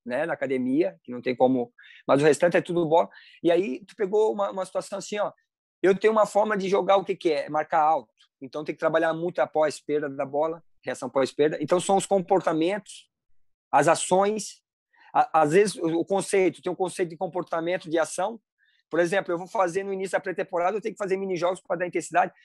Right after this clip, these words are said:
Claro que é tudo alinhado ao meu preparador físico, né?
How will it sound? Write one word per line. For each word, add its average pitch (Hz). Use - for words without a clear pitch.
Claro 196
que 190
é -
tudo 214
alinhado 180
ao 170
meu 170
preparador 156
físico, 190
né? 131